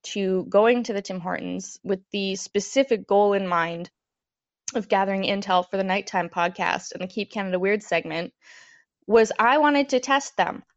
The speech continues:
I wanted to test Tim Hortons Casablanca. I wanted to go in there and I wanted to order a double double. I wanted to see if they understood double double, and I would know right away. If they don't understand double double,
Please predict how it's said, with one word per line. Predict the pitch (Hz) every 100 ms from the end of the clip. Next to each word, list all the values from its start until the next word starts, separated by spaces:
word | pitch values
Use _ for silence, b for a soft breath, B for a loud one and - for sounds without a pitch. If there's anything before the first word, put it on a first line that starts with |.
| _ -
I | 254 339
wanted | 381 370 359
to | 349
test | - 311 302 -
Tim | 294
Hortons | 254 247 247
Casablanca. | - 220 226 190 180 190 202 214 b b -
I | 233
wanted | 285 320 330
to | 349
go | 320 320
in | 302
there | 294 302 359 392 _
and | - 220 -
I | 240
wanted | 302 330 294 285
to | 294
order | - 196 180 180 208 _ _
a | 202
double | 190 190 185
double. | 185 - - - _ _ _ _ _ _ -
I | 196
wanted | 202 220 233
to | 226
see | - 247 254 311 - _ -
if | 190
they | 185
understood | - 190 208 233 - 185 180 175 - _ _ -
double | 185 190
double, | 190 170 160 90 - _ _ -
and | 190
I | - 196
would | 202 196
know | 190
right | 185 180
away. | 175 143 127 -
If | -
they | 185
don't | 185 220
understand | 247 247 254 220 226
double | 214 202
double, | 196 190 202 233 254